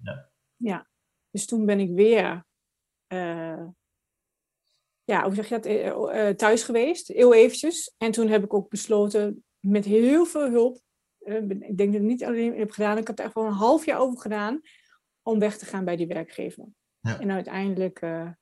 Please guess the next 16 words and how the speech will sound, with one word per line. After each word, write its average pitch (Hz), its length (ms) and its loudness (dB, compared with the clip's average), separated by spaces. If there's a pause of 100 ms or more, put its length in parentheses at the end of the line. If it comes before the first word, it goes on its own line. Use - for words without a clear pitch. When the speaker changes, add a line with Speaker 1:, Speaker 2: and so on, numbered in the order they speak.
(580)
Speaker 2:
een 196 160 -8
vast 240 260 -4
con-, 247 160 -2
wat 214 200 -2
een 202 100 -4
vast 247 240 -2
contract 220 400 -6
kon 208 180 -4
worden, 180 240 -2
heb 175 140 -6
ik 170 100 -10
toen 185 320 -10
opgezegd. - 680 -14 (140)
Ja. - 100 -2
Speaker 1:
Ja. - 200 -2 (560)
Wauw. 107 400 -12